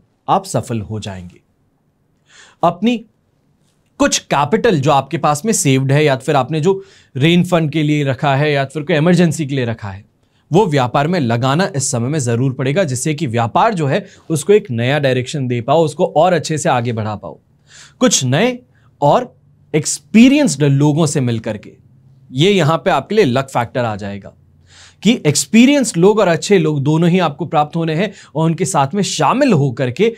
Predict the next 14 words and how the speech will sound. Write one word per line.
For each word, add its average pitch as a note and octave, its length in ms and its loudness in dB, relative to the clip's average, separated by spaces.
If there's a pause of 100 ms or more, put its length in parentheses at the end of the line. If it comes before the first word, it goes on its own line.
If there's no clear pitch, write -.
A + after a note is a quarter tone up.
(240)
आप G3+ 260 0 (280)
काम F#3 300 2
करने D3+ 320 -2
की D3 120 -6
कोशिश D3 380 -4
कीजिए। E3 260 0
व्यापार C3+ 420 0
में G3+ 140 0
उन्नति F3+ 460 2
जो D3 140 0
है E3+ 220 0 (220)
वो G#3+ 220 2
इसी F#3 540 2 (160)
एक A3 220 4